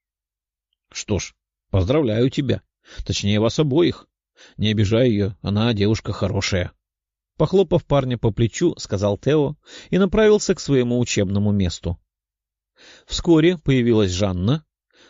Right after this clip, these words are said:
Девушка поздоровалась с Волковым, и они втроем немного поболтали, пока не появилась Анна. Она вошла в аудиторию и, увидев Тео, направилась к нему,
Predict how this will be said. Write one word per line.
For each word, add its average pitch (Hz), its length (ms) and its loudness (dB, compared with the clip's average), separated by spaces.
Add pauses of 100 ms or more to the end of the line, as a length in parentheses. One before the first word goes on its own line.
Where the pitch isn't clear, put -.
(120)
Девушка 196 380 0
поздоровалась 143 680 2
с - 140 -6
Волковым, 165 580 2 (320)
и - 60 -4
они 196 180 2
втроем 185 420 0
немного 139 380 -2
поболтали, 120 580 0
пока 143 360 -2
не 139 100 -4
появилась 104 800 0
Анна. 90 540 0 (1200)
Она 113 320 0
вошла 104 440 -2
в 104 120 -6
аудиторию 139 640 0 (420)
и, 185 100 0
увидев 196 460 2
Тео, 202 300 4
направилась 127 580 0
к - 100 -16
нему, 117 400 0